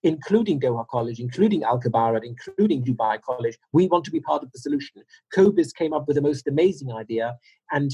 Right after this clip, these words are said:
gave us the possibility to become, uh, cobis training schools, which my school has done. We are a cobis training school, and that it, I can talk to you in more detail if you're interested in, if it fits into this podcast.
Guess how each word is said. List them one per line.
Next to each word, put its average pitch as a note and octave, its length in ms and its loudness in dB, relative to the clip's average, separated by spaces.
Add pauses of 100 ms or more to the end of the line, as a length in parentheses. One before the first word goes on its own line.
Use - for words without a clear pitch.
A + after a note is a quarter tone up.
gave D#3 260 2
us D3 200 -8
the D3 80 -2
possibility C#3 1000 -4 (360)
to E3+ 100 -2
become, C3+ 520 -2 (320)
uh, C#3 120 0
cobis C#3 340 0
training F#3 400 2
schools, B2 560 -6
which D#3+ 220 2
my D#3+ 180 4
school C#3+ 280 -2
has B2+ 180 -2
done. D3+ 260 -2
We B2+ 120 2
are E3 160 0
a - 20 -6
cobis B2+ 400 -8
training A#2+ 280 -6
school, C3 280 -8 (240)
and C#3+ 180 -2
that F3 200 0 (260)
it, F3 180 0 (360)
I D#3 100 -2
can D3 360 -8 (220)
talk F#3+ 200 0
to D#3+ 80 -20
you D#3 120 -2
in C#3+ 140 -6
more C#3 140 -4
detail C#3+ 340 -8
if C3+ 80 -10
you're D3 180 -2
interested C#3 400 -8
in, B2+ 140 -6
if B2+ 100 -8
it B2 80 -12 (100)
fits - 220 -2
into C3 140 -2
this C3 140 -10
podcast. - 580 -4